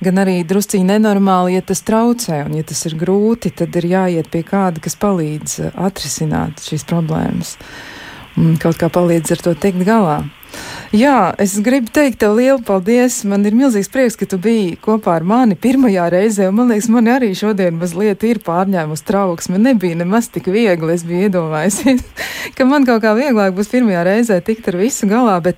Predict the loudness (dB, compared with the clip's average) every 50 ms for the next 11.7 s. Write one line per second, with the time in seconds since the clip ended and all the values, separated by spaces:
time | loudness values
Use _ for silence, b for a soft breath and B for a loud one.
0 | -2 0 2 2 4 4 2 2 0 0 -2 -4 -4 -4 -2 0 0 0 B B
1 | B B B B B B B 0 0 2 2 2 0 0 -2 0 0 0 0 2
2 | 0 0 0 -2 -2 0 0 2 2 2 2 2 0 0 0 -4 -6 -6 -6 -8
3 | -6 -2 -2 -2 0 0 -2 0 0 -2 -2 -2 -4 -2 0 0 2 2 2 2
4 | 0 0 -2 B B B B B B -6 -4 -4 -4 -4 -2 0 2 4 4 4
5 | 4 2 0 0 -4 -6 -6 -4 -2 0 0 2 0 0 -2 -4 -4 -4 -2 -2
6 | 0 -2 -4 -4 -8 -16 _ -20 -20 _ _ _ -20 _ _ -20 -20 -6 -2 0
7 | 0 2 2 0 -2 0 0 -2 -2 0 -2 -2 -2 -4 -8 -8 -6 -4 -4 -6
8 | -6 -8 B B B B B B B -4 -2 -2 0 2 0 0 0 0 2 2
9 | 0 0 -4 -12 -20 -10 -4 -4 -2 0 0 -2 -2 -2 -6 -10 -12 -12 -12 -12
10 | -16 _ -20 -14 -4 0 0 0 0 -2 -6 -6 -2 0 2 2 4 2 2 2
11 | 2 0 0 0 -2 -4 -4 -4 -2 -4 -2 -2 -2